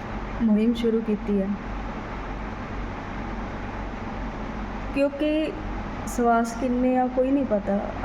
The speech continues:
ਅੱਜ ਹੈਗੇ ਆ, ਪਲ ਦਾ ਭਰੋਸਾ ਨਹੀਂ ਵੀ ਭਾਈ ਹੋਣਾ ਆ ਕਿ ਨਹੀਂ ਹੋਣਾ, ਕਦੋਂ ਇਹ ਸਾਹ ਬੰਦ ਹੋ ਜਾਣੇ ਆ। ਪਰ ਜਾਂਦੇ ਸਮੇਂ ਥੋੜ੍ਹਾ ਜਿਹਾ ਇੰਨਾ ਤਾਂ ਸਕੂਨ ਹੋਵੇ ਵੀ ਕੋਈ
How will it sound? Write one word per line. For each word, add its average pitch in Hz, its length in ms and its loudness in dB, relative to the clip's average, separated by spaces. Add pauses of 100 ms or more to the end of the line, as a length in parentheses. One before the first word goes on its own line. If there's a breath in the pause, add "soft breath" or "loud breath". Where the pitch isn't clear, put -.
(120)
ਅੱਜ 233 200 2
ਹੈਗੇ 233 380 2
ਆ, 247 60 4 (100)
ਪਲ 233 240 6
ਦਾ 247 80 4
ਭਰੋਸਾ 226 460 2
ਨਹੀਂ 226 160 4
ਵੀ 233 120 4
ਭਾਈ 233 280 4
ਹੋਣਾ 226 300 4 (180)
ਆ 226 60 2
ਕਿ 226 120 2
ਨਹੀਂ 233 260 6
ਹੋਣਾ, 208 260 4 (2250)
ਕਦੋਂ 247 460 6 (400)
ਇਹ 226 100 4
ਸਾਹ 226 260 4
ਬੰਦ 214 320 6
ਹੋ 190 160 4
ਜਾਣੇ 202 380 4
ਆ। 214 80 4 (140)
ਪਰ 240 160 6
ਜਾਂਦੇ 220 460 6
ਸਮੇਂ 240 340 4
ਥੋੜ੍ਹਾ 226 320 6
ਜਿਹਾ 226 180 4
ਇੰਨਾ 220 240 4
ਤਾਂ 214 140 2
ਸਕੂਨ 233 360 2
ਹੋਵੇ 214 260 8
ਵੀ 262 100 2
ਕੋਈ 254 180 2